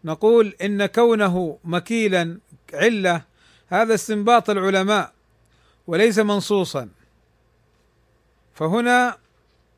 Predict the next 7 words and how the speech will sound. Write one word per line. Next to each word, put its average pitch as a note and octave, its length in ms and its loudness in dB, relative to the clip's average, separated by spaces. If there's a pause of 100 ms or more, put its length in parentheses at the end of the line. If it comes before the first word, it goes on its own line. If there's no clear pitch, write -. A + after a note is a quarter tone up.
(380)
لا G3 220 2
يقطع B3+ 400 0
بنفي G3+ 400 0
الفارق، E3+ 600 0 (840)
إذ F3 140 0
البر A3 420 2
مطعوم G3 580 -2